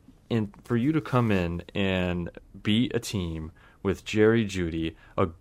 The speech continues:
you know, a team with, with a top ten overall defense the past five years,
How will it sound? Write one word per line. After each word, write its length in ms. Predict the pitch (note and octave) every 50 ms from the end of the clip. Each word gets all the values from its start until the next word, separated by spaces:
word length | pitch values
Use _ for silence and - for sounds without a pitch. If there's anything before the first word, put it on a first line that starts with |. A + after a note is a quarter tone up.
| _ - -
you 220 | A#2+ B2 A2+ G#2+
know, 160 | F2+ E2 D2+
a 60 | D#2 G2+
team 320 | - - B2+ B2 B2+ B2+
with, 200 | A#2+ G#2+ - - - -
with 220 | A2 G#2+ G2+ - -
a 80 | G2
top 380 | G2 - - A2+ A2 A#2+ - -
ten 400 | - - B2 B2 A#2 A#2 A2 A#2+ - _ - - _ _ - - -
overall 340 | A2+ A2 G#2+ A#2+ A#2+ A2+ A2
defense 480 | G2 G#2 G2 F#2+ - G2 F#2 F2 - -
the 80 | G2
past 340 | F2+ - G2 F#2 F2+ - -
five 300 | - - F#2+ G2+ G#2+ G#2
years, 440 | G2+ F2 E2 D#2+ D#2 D#2 D#2 -